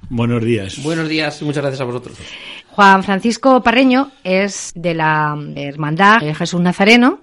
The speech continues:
Speaker 3: y Juan Francisco Navarro es de la Hermandad Penitencial Jesús Coronado de Espinas.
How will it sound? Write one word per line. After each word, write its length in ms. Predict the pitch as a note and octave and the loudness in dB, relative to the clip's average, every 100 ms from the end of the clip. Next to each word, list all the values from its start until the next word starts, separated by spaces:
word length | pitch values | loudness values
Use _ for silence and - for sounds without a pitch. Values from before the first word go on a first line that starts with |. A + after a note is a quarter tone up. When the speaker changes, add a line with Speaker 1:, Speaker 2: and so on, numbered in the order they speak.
| - | -2
Speaker 3:
y 400 | F#3+ G3+ G3 G3 | 2 4 4 0
Juan 160 | G3 F#3+ | -2 -4
Francisco 380 | F#3 F3+ F#3 G3 | -4 -6 -6 -4
Navarro 480 | G3 G3+ G3 A#3+ C#4 | -2 -2 0 -4 -4
es 180 | F3+ F3+ | -4 -2
de 80 | F#3+ | 0
la 80 | F3+ | 0
Hermandad 380 | E3 E3 F3+ F3+ | 0 0 0 0
Penitencial 520 | F3+ F3+ E3+ F#3 G3+ | 0 0 -2 -2 -4
Jesús 260 | E3 D#3+ | -6 -6
Coronado 400 | - E3 D#3 D3+ | -2 0 2 0
de 80 | D3 | 0
Espinas. 640 | C#3+ - C#3+ C3 C3+ - | -2 -4 -4 -4 -10 -18